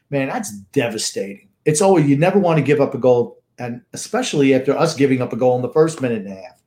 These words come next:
And, I mean, it seemed like the ice was tilted.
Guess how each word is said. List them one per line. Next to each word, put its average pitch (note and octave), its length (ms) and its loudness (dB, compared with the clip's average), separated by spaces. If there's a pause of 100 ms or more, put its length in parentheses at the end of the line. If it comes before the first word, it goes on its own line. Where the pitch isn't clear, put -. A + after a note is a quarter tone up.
(640)
And, B2+ 340 -4 (120)
I C3 100 -2
mean, A#2+ 300 -6 (180)
it - 80 -20
seemed E3+ 220 -2
like D3 120 0
the C#3+ 140 -4
ice C#3 260 2
was C3+ 180 0
tilted. D3+ 540 2